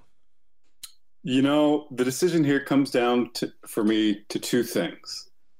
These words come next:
It's, I would love to protect Daniel Jones. He just, he needs an offensive line in front of him. But, you know, the Atlanta Falcons are calling me up and saying, "Hey,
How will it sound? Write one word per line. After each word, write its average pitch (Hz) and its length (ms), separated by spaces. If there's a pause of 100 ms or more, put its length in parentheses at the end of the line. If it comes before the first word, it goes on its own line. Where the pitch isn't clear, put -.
(140)
It's, 107 240
I 117 80
would 110 180
love 135 520
to - 80
protect - 720 (440)
Daniel 113 340
Jones. 104 600
He 135 160
just, - 400
he 156 180
needs 139 280
an 117 80
offensive 117 460
line 104 240
in 104 120
front 104 280
of 101 100
him. 107 200 (1000)
But, 110 200
you 156 120
know, 214 480 (460)
the 175 120
Atlanta 220 340
Falcons 220 500
are 147 60
calling 143 480
me 123 100
up 131 200
and 120 120
saying, 123 280
"Hey, 160 380